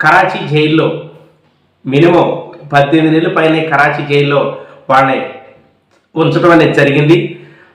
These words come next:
అప్పుడు వాళ్ళ పడ్డటువంటి వేదన, వాళ్ళు పడ్డటువంటి బాధలు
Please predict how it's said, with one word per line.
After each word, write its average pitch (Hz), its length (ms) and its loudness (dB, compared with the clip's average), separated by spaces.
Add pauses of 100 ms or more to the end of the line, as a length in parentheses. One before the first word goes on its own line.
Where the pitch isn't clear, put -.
అప్పుడు 208 360 0
వాళ్ళ 156 320 2
పడ్డటువంటి 180 920 0
వేదన, 143 800 0
వాళ్ళు 127 240 -2
పడ్డటువంటి 143 1000 -4
బాధలు 143 680 0